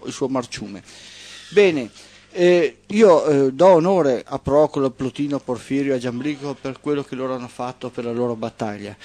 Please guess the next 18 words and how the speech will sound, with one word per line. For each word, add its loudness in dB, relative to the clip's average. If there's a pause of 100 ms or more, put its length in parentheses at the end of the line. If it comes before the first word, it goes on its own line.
(260)
però 0
mi -4
riprendo -6
gli -10
oracoli, -8
cioè -12
mi -10
riprendo -10
gli -6
oracoli, -10
li -8
riprendo -10
dal -8
punto -10
di -4
vista -8
della -4
stregoneria -8